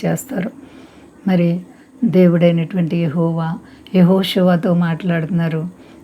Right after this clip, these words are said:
"ఇదిగో, నీవు నడిచే ప్రతి మార్గములలో కూడా నేను నీకు తోడై ఉంటాను. మోషేకు తోడై ఉన్నట్లు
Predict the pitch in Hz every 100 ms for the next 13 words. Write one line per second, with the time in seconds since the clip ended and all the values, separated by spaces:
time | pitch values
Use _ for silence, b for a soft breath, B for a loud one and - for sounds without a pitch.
0 | - 165 180 180 165 165 B B B 185
1 | 180 185 180 202 233 185 - 269 175 233
2 | 202 180 185 214 226 185 277 214 190 175
3 | - 185 175 165 180 B B B B 185
4 | 196 185 185 175 180 190 170 165 170 165
5 | 151 170 165 247 - B B B - 185
6 | 190 190 233 220 220 254 196 185 180 180
7 | 175 - 170